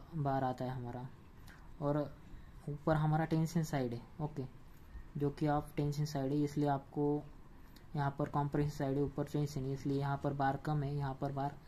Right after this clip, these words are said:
ज़्यादा लेने हैं आपको, इसलिए इसका quantity कम ज़्यादा होता है। और यहाँ पर हमारा zero bending moment है, यानी कि bending moment zero, point of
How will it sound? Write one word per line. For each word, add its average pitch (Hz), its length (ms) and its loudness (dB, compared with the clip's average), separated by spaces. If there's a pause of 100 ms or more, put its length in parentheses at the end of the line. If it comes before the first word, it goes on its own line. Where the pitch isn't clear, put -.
ज़्यादा 139 280 2
लेने 135 240 0
हैं 120 60 -6
आपको, 123 320 -10 (880)
इसलिए 156 360 6
इसका 151 220 0
quantity 147 440 2
कम 147 260 2
ज़्यादा 139 280 4
होता 135 280 0
है। 151 180 -2 (360)
और 147 140 2
यहाँ 143 300 2
पर 151 60 2
हमारा 143 280 2
zero 143 300 4
bending 131 300 0
moment 123 320 -2
है, 131 80 0
यानी 127 240 -4
कि 147 200 -2
bending 131 380 -2
moment 139 380 -4
zero, 131 260 0 (400)
point 135 220 0
of 151 100 2